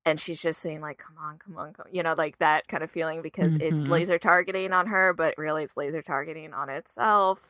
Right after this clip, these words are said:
Speaker 1: and then kills itself.
Speaker 2: <sighs> Oh, it's so good. It's so good.
Speaker 1: Yeah. It's so good. It's so good.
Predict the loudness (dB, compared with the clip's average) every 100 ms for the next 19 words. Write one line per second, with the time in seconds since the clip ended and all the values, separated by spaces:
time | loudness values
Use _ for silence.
0 | _ _ _ _ _ _ -6 -4 -4 -6
1 | -10 _ _ _ -16 -16 -16 -20 -12 -10
2 | -10 _ _ _ -2 -2 -2 -4 -10 -16
3 | -18 -8 -6 -4 -2 -2 -4 _ _ _
4 | -12 -2 2 4 4 4 6 4 2 -4
5 | _ _ _ _ _ 2 2 4 6 8
6 | 6 2 2 0 -2 -6 -6 -8 -8